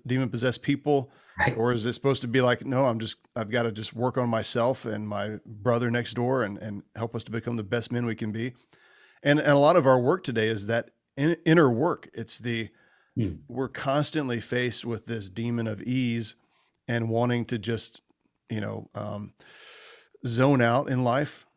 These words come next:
Speaker 1: and take the easy road. And we're re-, what we're really being faced with is, "Hey, here's that life of comfort and ease that people have fought and died for. You can have it,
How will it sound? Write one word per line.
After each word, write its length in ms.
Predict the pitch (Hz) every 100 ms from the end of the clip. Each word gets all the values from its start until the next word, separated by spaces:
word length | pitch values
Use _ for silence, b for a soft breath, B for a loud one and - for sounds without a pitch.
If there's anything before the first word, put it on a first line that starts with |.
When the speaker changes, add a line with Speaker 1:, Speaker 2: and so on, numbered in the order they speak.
| _ -
Speaker 1:
and 240 | 113 107
take 220 | - 131 131
the 80 |
easy 320 | 120 123 131 131
road. 420 | 123 131 156 139 _ _ _ -
And 400 | 113 113 107 - _ _
we're 240 | 117 113 123
re-, 160 | 131
what 140 | 139 139
we're 80 | 135
really 160 | 143
being 220 | 127 131
faced 280 | 110 147 151
with 200 | 120 117
is, 260 | 120 110 - _ -
"Hey, 140 | 147
here's 200 | 110 170
that 140 | 175 143
life 200 | 147 139
of 120 | 110
comfort 340 | 147 135 135
and 140 | 117 113
ease 340 | 131 127 101
that 260 | 110 107 - _ _ _ _ _
people 280 | - 151 120
have 140 | 110
fought 280 | - 120 120
and 100 | 107
died 280 | 117 127 135
for. 360 | - 101 101 - _
You 140 | - 135
can 140 | 131
have 260 | 113 139 104
it, 160 | 95